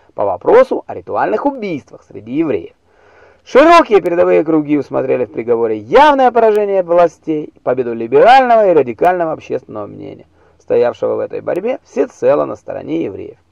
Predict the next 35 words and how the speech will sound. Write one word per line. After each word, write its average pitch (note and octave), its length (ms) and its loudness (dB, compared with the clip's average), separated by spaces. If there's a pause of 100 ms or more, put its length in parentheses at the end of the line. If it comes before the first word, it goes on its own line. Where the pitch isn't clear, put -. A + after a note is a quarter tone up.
(340)
Дело A2+ 300 -6
Белеса F#3 480 0
было A#2 240 -6
кульминационным B2+ 880 -8
пунктом B2 480 -12
борьбы A2 280 -8
вокруг G2+ 300 -10
еврейского G#2 540 -6
вопроса G2+ 520 -6 (400)
в - 40 -20
дореволюционной B2 800 -4
России. - 380 -12 (480)
Как E3+ 280 4
дело C3+ 240 2
Бе-, A#2 360 -4
Дрейфуса A#2 640 -2
разделило G#2+ 400 -6
Францию A2 500 -4
на G#2 120 -14
два F#2+ 200 -10
лагеря, A3 480 -2
так - 160 -12
и - 60 -12
дело B3 220 0
Белеса G#2 520 -8
разделило G2+ 520 -8
Россию. - 380 -12 (580)
В - 40 -6
отличие B2 380 -2
от A2 120 -8
России, F#3 480 -6 (140)
где A#2 160 -8
возникновение A2+ 640 -6
политических A#2+ 640 -14
партий - 420 -2